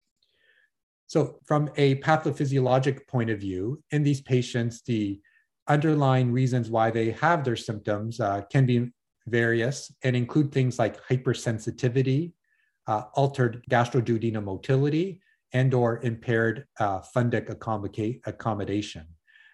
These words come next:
And in different patients, there may be sort of different sort of pathophysiologic features at play. And unfortunately, we don't have good tools to always sort of figure that out. And the newer trend towards the lab-,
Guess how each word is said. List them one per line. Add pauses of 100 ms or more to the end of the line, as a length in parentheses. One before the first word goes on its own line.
(140)
And
in
different
patients,
there
may
be
sort
of
different
sort
of
pathophysiologic
features
at
play. (340)
And
unfortunately,
we
don't
have
good
tools
to
always
sort
of
figure
that
out. (960)
And
the
newer
trend
towards (100)
the
lab-,